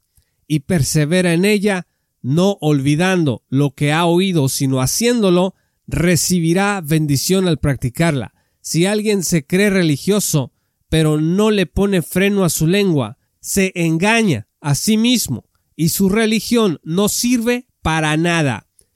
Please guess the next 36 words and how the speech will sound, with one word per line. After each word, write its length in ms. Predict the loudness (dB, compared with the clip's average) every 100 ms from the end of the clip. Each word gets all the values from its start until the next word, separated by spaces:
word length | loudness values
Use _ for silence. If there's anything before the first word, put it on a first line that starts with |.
| _
La 180 | -4 0
religión 540 | 2 2 0 0 0 -2
pura 400 | -2 0 2 2
y 80 |
sin 260 | 0 0 0
mancha 520 | 0 0 -2 0 0
delante 500 | 0 0 0 0 -2
de 160 | 0 0
Dios 240 | 2 2
nuestro 360 | 0 0 0 -4
Padre 360 | -2 -4 -2
es 140 | -2 0
esta: 400 | -2 -2 -8 -14 _ _ _
atender 800 | -6 -4 0 0 2 0 0 -4
a 140 | -4 -2
los 160 | -2
huérfanos 720 | 0 -2 0 -2 0 0 -2 -10 _ _ _ -4
y 120 | 0
a 80 | 0
las 180 | 0 0
viudas 460 | 0 2 0 0
en 100 | -2
sus 180 | -2 -2
aflicciones 840 | -2 -2 -4 0 0 2 0 -2 -12 _ _ -6
y 140 | -6
conservarse 800 | -2 -2 0 0 0 0 0 0
limpio 540 | 0 0 0 0 0 -6 _ _ _
de 160 | -4 -2
la 140 | -2
corrupción 640 | -2 -2 -2 -2 0 0 2
del 140 | 2
mundo". 460 | 4 4 2 -2 -8 _ _
De 140 | -6 -4
aquí 180 | -2 -2
podemos 600 | 0 0 0 2 2 0
obtener 640 | -2 0 2 2 0 -2